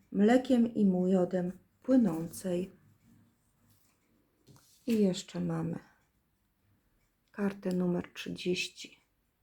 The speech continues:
pięć. Przekształcanie.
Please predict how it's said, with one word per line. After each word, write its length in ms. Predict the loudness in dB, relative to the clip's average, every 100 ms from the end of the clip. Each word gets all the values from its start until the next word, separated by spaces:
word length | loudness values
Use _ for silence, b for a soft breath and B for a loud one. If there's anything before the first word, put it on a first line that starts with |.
| _ _ _ _ _ _ _ _ _ _
pięć. 840 | 2 6 8 6 4 -4 -16 -18 _ _ _ _ _
Przekształcanie. 1300 | -10 -10 -10 -12 -6 -4 -4 -4 0 0 0 -4